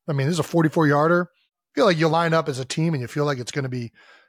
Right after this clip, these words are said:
you're, it's almost like a foregone conclusion. Like, "Hey, we're about to tie this up and hopefully the defense can have a good stand and, you know, we'll see if we get the ball back or go into overtime." God damn, it's gotta be the worst feeling ever. I feel for the kickers that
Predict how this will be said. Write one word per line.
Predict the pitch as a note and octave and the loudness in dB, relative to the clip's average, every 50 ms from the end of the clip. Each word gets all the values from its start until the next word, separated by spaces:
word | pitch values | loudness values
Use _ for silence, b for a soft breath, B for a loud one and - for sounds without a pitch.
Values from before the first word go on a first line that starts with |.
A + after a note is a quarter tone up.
| b - | b -4
you're, | D#3 F3+ F#3+ | -2 -2 0
it's | D#3 B2+ | 0 0
almost | F#3 F3+ F3 E3 | 2 2 2 2
like | D#3+ D3 | 0 0
a | C#3 | 0
foregone | - E3+ E3 C#3+ D#3 D3+ C3 | 0 0 2 2 2 0 -2
conclusion. | - C3 B2 D3 D#3 D3 B2+ C3+ | -4 -6 -2 -2 -2 0 -2 -2
Like, | B2 A#2+ B2 | -4 -4 -2
"Hey, | C#3+ C#3+ | -2 -2
we're | C3 C3+ | 0 0
about | C3+ D3 C3+ | -2 -2 -4
to | A#2+ A#2 | -4 -2
tie | - D3 C3+ C3+ | -2 0 0 -2
this | C3 B2+ - D#3 | -2 -4 -4 -2
up | D3 D3+ D3+ - | -2 -2 -2 -4
and | A#2+ G#2 G#2 B B B B B B | -8 -12 -12 B B B B B B
hopefully | - D#3+ D3 - E3 D3+ C#3+ | 0 0 0 0 0 -2 -2
the | B2+ C3 | -2 -2
defense | A#2+ D3 C#3+ - D3+ D3 C3 - | -2 -2 -2 0 0 -2 -2 -2
can | D3+ B2+ | -2 -2
have | C3 D3 C#3 B2+ | 0 0 0 -2
a | B2 | -4
good | A2 C3+ C#3+ D3 D3 C#3+ B2+ A#2+ B B B B B B B | -2 0 2 2 2 0 -2 -6 B B B B B B B
stand | - - - - D#3+ D#3 D#3+ D#3+ E3+ F3 F3+ D#3+ | -6 -4 -2 0 0 2 2 2 2 2 2 0
and, | C#3 A#2+ A#2 A#2 A2+ A2 B2 _ _ _ _ - | -2 -2 -4 -6 -8 -10 -14 _ _ _ _ -8
you | C#3 B2+ | -6 -4
know, | A#2+ B2 | -2 -2
we'll | B2+ B2+ B2 A#2 A2 - _ _ _ _ _ _ _ _ | -2 -2 -4 -4 -8 -14 _ _ _ _ _ _ _ _
see | - - D#3+ | -4 -2 -2
if | C#3 | 0
we | C#3+ | 0
get | D3+ D3+ | 0 -2
the | C3 | 0
ball | A#2+ D#3 D#3+ D#3+ | 0 2 2 2
back | C#3+ D#3 D#3+ D#3+ B2+ B2+ | 2 2 0 0 -2 -2
or | |
go | B2+ C#3+ D3+ | -2 0 0
into | D3 C#3+ C#3+ | 0 2 2
overtime." | D3+ D3 D3+ C#3 - D#3 D3+ D3+ D3+ D3 C3+ B2+ _ _ _ _ - | 0 0 0 0 0 0 0 0 -2 -4 -6 -10 _ _ _ _ -8
God | - - - - - | -4 -4 -4 -4 -6
damn, | - - - - G2 - | -10 -12 -12 -14 -10 -6
it's | D#3+ - - | -6 -4 0
gotta | B3+ A3 F3+ | 0 0 0
be | D#3+ C#3+ | 0 -2
the | B2 | -2
worst | A2+ A#2 A#2 - - | -4 -8 -8 -10 -10
feeling | - A#2+ G#2 G#2 G2+ | -10 -12 -12 -12 -14
ever. | G#2 G2 F#2+ G#2+ G#2+ | -14 -14 -12 -6 -4
I | D#3 G#3 | -4 -2
feel | - - F3+ E3+ D#3+ | 0 2 2 2 2
for | C3+ - C3+ | 0 -2 -8
the | A#2+ - | -12 -8
kickers | - D#3 C3 - C3 B2 A2+ B2 | -8 -8 -6 -6 -8 -10 -8 -8
that | C3 C3 - | -8 -8 -10